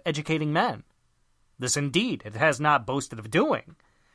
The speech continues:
but has very often frankly acknowledged its impotence by demanding to be given natural talent or genius as a condition of its success.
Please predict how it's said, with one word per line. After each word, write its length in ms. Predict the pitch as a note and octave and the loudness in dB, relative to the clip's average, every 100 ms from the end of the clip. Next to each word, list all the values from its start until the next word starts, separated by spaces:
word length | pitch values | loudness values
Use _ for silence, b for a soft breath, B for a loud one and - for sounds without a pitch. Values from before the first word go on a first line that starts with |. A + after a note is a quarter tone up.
| _ | _
but 120 | - D#3+ | 0 4
has 160 | E3 | 6
very 260 | D3+ G#3 G3+ | 8 6 8
often 320 | G3 - F#3+ | 4 4 0
frankly 460 | - F#3+ G3 G#3 G3+ | 2 2 2 0 0
acknowledged 680 | F3 C#3+ G3+ B3+ D#3+ - | 0 6 6 6 2 -2
its 160 | D#3+ F#3 | -4 -2
impotence 540 | G#3 A#3+ D3 C3 F#3+ | -2 -4 -4 -4 2
by 180 | E3 F#3 | 6 8
demanding 760 | E3+ D3+ C#3 A#3+ F#3 F3+ E3+ | 6 2 4 6 6 4 -2
to 120 | F3+ F3 | -2 -2
be 120 | F#3 | 0
given 440 | D#3 A3+ D#3 E3+ | 4 4 4 2
natural 480 | F3 G#3 - G#3 G3+ | 4 4 4 2 2
talent 420 | - F3+ F3 E3+ | 2 2 2 2
or 140 | D#3+ D3 | 2 0
genius 680 | A#2 A3 D4+ B2+ B2 - - | 0 -2 0 -2 -6 -8 0
as 220 | F#3 F3+ | 0 0
a 60 | F#3 | -4
condition 480 | G3 F#3 D#4 - | -4 -2 -2 -2
of 120 | C3 A2 | -4 -6
its 180 | G2 | -8
success. 640 | A#2+ A2+ - A#2 G#2+ - | -12 -10 -10 -10 -10 -18